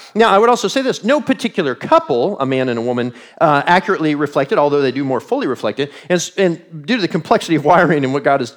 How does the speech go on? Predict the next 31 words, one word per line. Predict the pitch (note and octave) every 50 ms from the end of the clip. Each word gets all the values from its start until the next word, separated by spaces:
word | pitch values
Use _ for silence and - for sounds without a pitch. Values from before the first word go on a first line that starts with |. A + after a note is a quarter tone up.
| _ _ C3
done | F#3 G3 A#3
in | F3+ C3+
us, | B2 A#2+ - - - - _
you | F3+ G3+
really | A3 B3+ D#4+ D#4+ A#3
need | G3 F#3+ F3
a | - E3 D#3
collection | D3+ - - - G3 G#3+ - C#4 - - - B3 G#3 D3 A2+ - - _ _ _ _ F#3
of | E3 D3+
men | E3 G3 F3+
and | D3+ D3+
women, | A#3+ D4 C4+ D#3 C3+
like | D3 E3 - -
the | -
church. | - - F#4+ E4 - -
And | D3+
when | D3+ E3
you | F3
get | F3+ E3+
the | D#3+
church | D#3 - - - F4+ F#4+ C#4+ - -
together | - F3 C#3+ C3 C3 D3
with | F3 F3 F3
our | A3+ C4+ C#4
collection | - - B3 F#3 D#3 - - D#3
of | C#3+
men | D3+ F3 D#3+
and | D3
women, | D3+ D3 D3 C#3+ C#3+ - -
women | - D3 D#3 D3+ C3+
together, | B2+ D#3 E3+ C4 C#4+ A#3 G3+ -